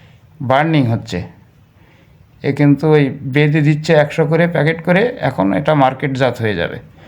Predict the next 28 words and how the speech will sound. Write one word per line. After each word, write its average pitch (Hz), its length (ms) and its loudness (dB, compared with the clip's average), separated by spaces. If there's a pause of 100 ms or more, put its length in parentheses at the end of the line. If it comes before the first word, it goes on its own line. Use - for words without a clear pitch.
(440)
তো 135 80 -8
সম্মানিত 147 460 2
বন্ধুরা, 151 460 4 (840)
এই 143 220 2 (320)
ভিডিও 139 360 2
কেমন 143 320 2
লাগলো 143 300 2
আপনারা 147 320 2
নিশ্চয়ই 147 360 2
বলবেন, 139 400 2 (960)
আর 117 200 0
সাবস্ক্রাইব 139 640 0
করে 156 160 4
পাশে 147 300 -2
থাকবেন। 151 400 0 (200)
ইনশাল্লাহ 143 540 0 (1120)
এই 135 100 0
ধরনের 151 420 2
ভিডিও 135 340 2
আমি 147 240 4
আরও 139 240 2
দিব, 143 220 2 (380)
পর্যায়ক্রমে 143 720 2 (180)
পার্ট 147 240 2 (120)
পার্ট 156 220 2
দিব। 143 260 2 (640)
আপনারা 143 420 0
চাইলে 139 420 0